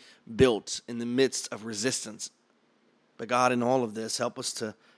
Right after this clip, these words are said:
trust that you're working. Let your hand of favor rest upon us, and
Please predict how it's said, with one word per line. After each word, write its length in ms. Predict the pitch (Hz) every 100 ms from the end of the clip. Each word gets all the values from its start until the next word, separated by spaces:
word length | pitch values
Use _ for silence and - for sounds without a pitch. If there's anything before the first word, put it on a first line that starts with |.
| _
trust 640 | - - 123 110 - - 117
that 100 | 117
you're 200 | 120 117
working. 440 | 113 110 110 107 _ _ _ _ _ _
Let 180 | 131 139
your 100 | 143
hand 160 | 143 123
of 60 |
favor 380 | - 135 139 120
rest 340 | 117 127 123 -
upon 380 | - 131 131
us, 300 | 123 120 - -
and 200 | 120 117